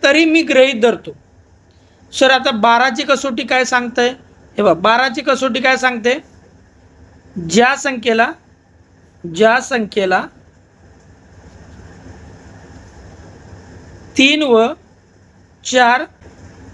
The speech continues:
या दोन्ही संख्येने भाग जात असेल, तर ती बाराची कसोटी होते.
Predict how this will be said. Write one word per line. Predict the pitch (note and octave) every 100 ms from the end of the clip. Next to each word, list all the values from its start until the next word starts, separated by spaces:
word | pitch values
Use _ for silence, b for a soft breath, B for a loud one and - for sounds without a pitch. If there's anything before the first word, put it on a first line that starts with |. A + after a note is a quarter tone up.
| -
या | G3 A3+ G#3+ A3+ G3 E3 D#3
दोन्ही | F#3 G3 G3+ B3 D#4+ - _ _ _ _ - - - - - - - - - - - - - - - - - - - - - - - - - -
संख्येने | - - A3 G#3 - A3+ G3+ G3+ C#4 - _ _ - _ _ - _ - - - - - - F#3 E3+
भाग | F3+ G3+ G3+
जात | F#3+ G#3 G3+ G#3+
असेल, | G#3 A3+ A3+ G3
तर | A#3 A3
ती | B3+
बाराची | G#3+ A3 A3 A3 A3+
कसोटी | A3 A3 G#3 E3+
होते. | C#3+